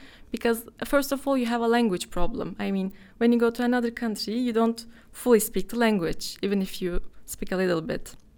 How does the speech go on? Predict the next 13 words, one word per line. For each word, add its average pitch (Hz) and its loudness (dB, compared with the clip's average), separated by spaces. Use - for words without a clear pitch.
And 208 0
everyone 233 4
may 220 2
not 214 -2
know 196 -2
English. 175 -4
You 226 6
may 226 8
not 214 2
know 196 2
English 196 0
that 190 -2
well. - -2